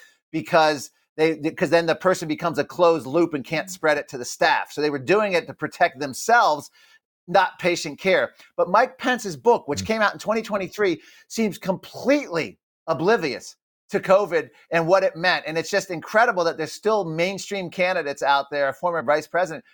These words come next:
Speaker 1: who cannot get it and not even be on the same page and understand any of this.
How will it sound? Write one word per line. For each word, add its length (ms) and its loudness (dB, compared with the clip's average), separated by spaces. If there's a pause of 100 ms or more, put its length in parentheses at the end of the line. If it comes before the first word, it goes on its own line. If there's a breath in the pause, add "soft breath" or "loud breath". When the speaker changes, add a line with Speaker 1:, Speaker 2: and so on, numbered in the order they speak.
Speaker 1:
who 120 -6
cannot 460 0 (140)
get 240 4
it 160 4
and 100 -8
not 180 0
even 200 -6
be 120 -4
on 120 -2
the 80 -8
same 280 -8
page 520 0
and 100 -6
understand 540 -6
any 180 -10
of 80 -12
this. 240 -18